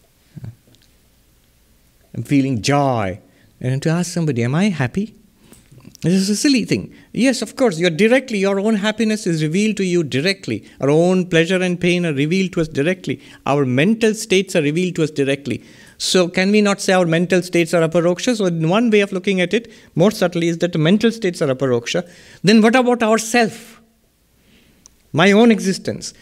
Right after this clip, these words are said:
So further classification has been, see how subtle they have gone,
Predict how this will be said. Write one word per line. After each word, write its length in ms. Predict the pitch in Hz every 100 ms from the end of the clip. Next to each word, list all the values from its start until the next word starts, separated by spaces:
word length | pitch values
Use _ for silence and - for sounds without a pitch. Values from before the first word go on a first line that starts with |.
| -
So 180 | - 147
further 560 | 117 180 220 190 214 233
classification 760 | 226 190 202 185 180 180 165
has 120 | 143
been, 160 | 131 131
see 160 | - 247
how 240 | 190 190
subtle 520 | - - 208 240 196
they 100 | 151
have 180 | 156 143
gone, 240 | 135 123